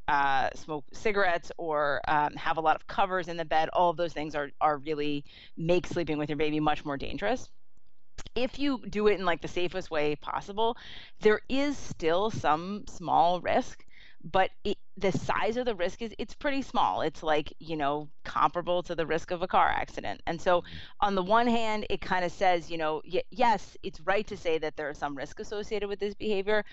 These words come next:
Speaker 1: but it's, it's not right to say that that risk is the most risky thing you could ever possibly do.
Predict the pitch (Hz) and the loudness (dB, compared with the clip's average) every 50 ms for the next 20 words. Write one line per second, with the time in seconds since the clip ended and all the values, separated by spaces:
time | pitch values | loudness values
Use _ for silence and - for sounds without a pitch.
0 | - - - - - - - 190 190 175 - - - - 208 - 170 185 196 202 | -12 -14 -14 -12 -4 2 4 6 6 4 2 0 -2 -4 -2 0 4 6 6 8
1 | 202 190 190 185 180 170 180 165 - 165 151 160 151 156 - - 151 139 - 151 | 6 6 4 2 0 0 -2 -2 0 2 2 2 2 0 0 0 0 0 0 -2
2 | 151 147 - - 156 151 139 - 160 151 160 165 170 160 - - 160 160 - - | -4 -4 -6 -6 -8 -8 -6 -6 -6 -4 -4 -4 -4 -4 -4 -2 -2 -2 -2 -2
3 | 156 147 - 147 151 143 143 - 147 131 143 139 143 139 - - 139 - - 139 | -6 -6 -4 -4 -6 -6 -6 -4 -2 -2 -2 0 -2 -4 -4 -6 -6 -6 -8 -6
4 | 156 190 202 240 240 220 208 208 | -6 -4 -2 0 2 2 2 2